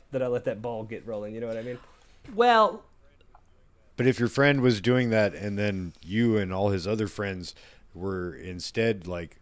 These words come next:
Speaker 3: "I'm not going to let him work through that. I'm just going to withdraw from this person completely," like the comics industry did with Dave Sim,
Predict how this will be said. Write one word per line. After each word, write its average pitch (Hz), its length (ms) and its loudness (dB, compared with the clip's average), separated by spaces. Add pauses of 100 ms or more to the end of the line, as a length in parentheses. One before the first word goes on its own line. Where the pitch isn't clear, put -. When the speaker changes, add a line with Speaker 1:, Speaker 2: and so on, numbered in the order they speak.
Speaker 3:
"I'm 92 160 -10
not 107 220 -4
going 98 140 -8
to 90 60 -6
let 95 140 -6
him 90 120 -10
work 90 180 -8
through 95 220 -8
that. 85 280 -6
I'm 98 180 -8
just 87 220 -10
going 92 200 -8
to 87 60 -8
withdraw 95 420 -2
from 92 200 -8
this 87 140 -10
person 92 360 -10
completely," 85 580 -8
like 82 240 -12
the - 60 -16
comics 113 400 -8
industry 85 400 -12
did 76 200 -10
with 76 160 -14
Dave 82 200 -12
Sim, 123 360 -8